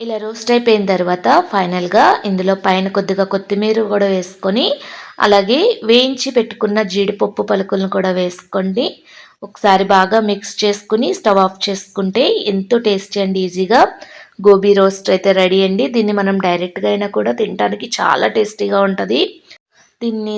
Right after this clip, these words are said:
రైస్తో కానీ రోటీతో తిన్నా కూడా చాలా టేస్టీగా ఉంటదండి. ఇలా పిల్లలైతే కూడా డైరెక్ట్గా కూడా తినడానికి చాలా ఇష్టపడతారు. ఇలా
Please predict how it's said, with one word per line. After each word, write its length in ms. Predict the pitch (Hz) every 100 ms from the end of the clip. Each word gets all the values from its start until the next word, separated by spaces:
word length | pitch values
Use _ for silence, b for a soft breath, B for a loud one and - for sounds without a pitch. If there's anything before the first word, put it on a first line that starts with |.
| 208
రైస్తో 420 | 202 196 - - 220 220
కానీ 280 | 208 208 208 208
రోటీతో 440 | 196 196 214 214 233
తిన్నా 220 | 240 220 220 226
కూడా 160 | 240 294 220
చాలా 240 | 196 196 202
టేస్టీగా 460 | 190 196 208 196 196
ఉంటదండి. 500 | 196 196 196 196 214 311 - B B B B
ఇలా 160 | 214 214 226 226
పిల్లలైతే 580 | 214 208 220 220 214 214 214
కూడా 240 | 208 233 294 302 - 190
డైరెక్ట్గా 500 | 196 196 196 202 214 214
కూడా 180 | 208 233 254
తినడానికి 500 | 226 196 202 196 202 233
చాలా 280 | - 196 196 214
ఇష్టపడతారు. 720 | 202 208 202 190 - 196 247 359 B B B B -
ఇలా 160 | 226